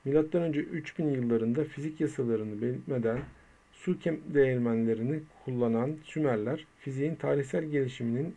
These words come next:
ilk basamağını oluştururlar. Günümüzde fizik makro alemden beş buçuk milyar ışık yılı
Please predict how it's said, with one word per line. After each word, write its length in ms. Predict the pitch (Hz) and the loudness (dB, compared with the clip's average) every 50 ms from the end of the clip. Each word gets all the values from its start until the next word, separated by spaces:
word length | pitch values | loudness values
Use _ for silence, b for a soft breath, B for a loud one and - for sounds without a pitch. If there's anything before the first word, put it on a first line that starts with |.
| - | -4
ilk 300 | - 175 175 - - - | -4 -4 -4 -4 -4 -2
basamağını 480 | 151 135 131 - 127 120 120 123 - - | -2 -2 0 0 -2 -2 -2 -2 -2 -4
oluştururlar. 760 | - 147 127 123 - - - 117 113 110 110 104 104 113 - - - - - - - - - - _ _ _ | -4 -4 -6 -6 -6 -8 -8 -8 -6 -4 -4 -4 -6 -6 -8 -18 -20 -20 -20 -20 -20 -20 -20 -20 _ _ _
Günümüzde 460 | - 147 156 170 175 170 165 160 190 190 | -2 0 0 2 0 0 2 2 0 0
fizik 480 | 190 - 156 156 165 208 202 - - | 0 -2 -4 -2 -2 -4 -4 -6 -6
makro 380 | 139 147 170 185 185 - 175 - | 0 2 2 2 2 2 0 0
alemden 580 | - 156 135 127 123 120 120 123 131 156 180 208 196 - - - - _ - | 2 2 0 2 2 0 0 0 2 2 0 0 -2 -8 -16 -20 -20 _ 0
beş 240 | 165 165 175 - - - _ _ _ _ _ _ _ _ - 311 285 | 2 2 2 2 -4 -16 _ _ _ _ _ _ _ _ -14 -8 -4
buçuk 360 | 139 135 131 - 165 - - | -4 -4 -4 -6 -8 -6 -4
milyar 360 | 139 135 131 127 131 131 127 123 127 131 - - _ _ _ - _ - | -4 -2 0 2 2 2 2 0 -2 -8 -10 -12 _ _ _ -18 _ -8
ışık 360 | 139 123 - - 156 - - - | -6 -4 -4 -4 -4 -6 -6 -6
yılı 240 | 139 131 127 123 | -4 -2 0 -2